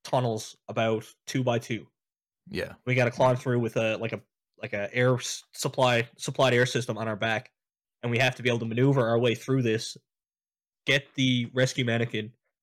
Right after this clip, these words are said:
Speaker 1: and then move him out of the space without trying to, like, rip off an arm.
Speaker 2: Mm-hmm.
Speaker 1: So, like, that, that whole process, yeah, like, I, I panicked the first time I was in there. I got stuck.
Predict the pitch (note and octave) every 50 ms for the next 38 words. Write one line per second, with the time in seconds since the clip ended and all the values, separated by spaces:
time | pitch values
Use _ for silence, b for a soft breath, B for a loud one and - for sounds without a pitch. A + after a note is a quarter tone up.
0 | _ _ - B2 B2 A2+ - - _ _ _ A#2+ A#2 B2 C3+ C#3+ C3+ - C#3+ C3
1 | B2 - A#2 B2 A#2+ A#2 G#2+ A#2 G#2+ - - A#2+ A2+ A2+ G#2+ - - - - A2+
2 | A2+ A2 G#2+ G#2 - - A2 A2 A2 A2 G#2+ G#2 G2+ - - _ _ _ _ A#2
3 | A2+ A2 - G#2 G2+ G2 - F#2+ F2+ G2 F#2+ D#2+ - _ _ _ _ _ _ _
4 | _ _ _ F3+ F#3 G3 G2 F#2+ F2+ E2+ F2 - _ _ _ _ _ _ _ _
5 | _ _ - A2+ G#2+ G#2+ - _ _ _ _ _ _ _ _ _ _ _ _ _
6 | _ _ _ _ _ _ _ _ - C3+ B2+ - - - _ - C#3+ C#3 C3+ D#3
7 | D3+ C3+ B2+ - - C#3 A#2 A#2 B2 - A#2 G2+ - - A2 A#2 A#2 A2+ A#2 A#2
8 | - A#2 A#2+ A2+ A2 A#2 A#2+ - B2+ B2+ - - - A#2+ B2+ A#2 A#2 - A#2+ -
9 | - A2+ A2 - - G#2+ G#2+ G#2 G#2 G2+ A2 G#2 G#2 G2+ G#2+ A2 G#2+ - - -
10 | - G#2+ F#2 - -